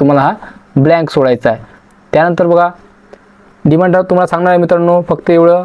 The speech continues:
हा पॉइंट समजून घेऊया, त्यानंतर आपण डिमांड ड्राफ्ट कसा भरायचा हे बघूया. तर बघा, रिलेटिव्ह वर्किंग, जर तुमचे कोणी नातेवाईक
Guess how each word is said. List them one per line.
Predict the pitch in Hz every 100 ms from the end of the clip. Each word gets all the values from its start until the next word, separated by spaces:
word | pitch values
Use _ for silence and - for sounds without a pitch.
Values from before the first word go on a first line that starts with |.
| 190
हा | 143
पॉइंट | 151 160 160
समजून | 156 165 156
घेऊया, | 151 160 170
त्यानंतर | 156 156 151
आपण | 151 160
डिमांड | 147 151 151
ड्राफ्ट | 147 -
कसा | 139 147
भरायचा | 135 131 175 - - -
हे | 170
बघूया. | 147 123 117 - - _
तर | 180
बघा, | 180 175 175 - _ _ _ 156
रिलेटिव्ह | 165 170 185 175
वर्किंग, | 160 147 127 - _ _ -
जर | 175 180
तुमचे | 165 185
कोणी | 180 165 175
नातेवाईक | 165 147 175 139